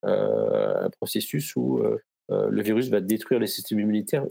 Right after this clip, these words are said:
les cellules du système immunitaire, et les gens vont, vont avoir des infections opportunistes. C'est le problème de cette, de cette maladie. Mais c'est un processus qui prend beaucoup de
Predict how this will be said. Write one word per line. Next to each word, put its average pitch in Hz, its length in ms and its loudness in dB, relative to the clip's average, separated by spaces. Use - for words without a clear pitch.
les 107 140 -4
cellules 113 220 -2
du 101 60 -4
système 110 320 -2
immunitaire, 104 500 -2
et 107 80 0
les - 100 -2
gens 110 200 0
vont, 98 340 -2
vont 98 120 0
avoir 101 220 2
des 98 160 0
infections 95 380 -4
opportunistes. - 640 -4
C'est - 160 -2
le - 60 -8
problème 104 460 -2
de 95 120 -2
cette, - 360 -4
de - 160 -6
cette - 260 -4
maladie. - 480 -2
Mais 107 100 0
c'est 110 160 0
un 107 60 2
processus - 400 -2
qui - 100 -6
prend - 200 -2
beaucoup 123 300 -2
de - 60 -8